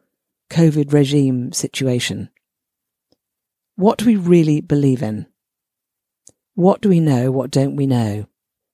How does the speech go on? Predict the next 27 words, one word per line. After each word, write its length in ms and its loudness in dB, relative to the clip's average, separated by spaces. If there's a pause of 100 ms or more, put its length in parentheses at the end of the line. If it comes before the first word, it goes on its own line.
(1300)
And 160 2
are 340 6
we 280 0
challenging 640 0
our 180 0
own 320 4
assumptions, 880 -6 (480)
our 240 4
beliefs, 560 -2 (100)
our 240 2
choices, 840 -4 (520)
our 200 4
behaviours, 580 0
our 180 -4
habits? 580 -6 (560)
Or 180 4
are 80 2
we 100 0
turning 360 0
away 560 -2 (540)
and 160 -4
thinking, 480 -2 (100)
"Oh, 80 6
it'll 120 2
be 160 2
over 140 -2
soon. 380 -6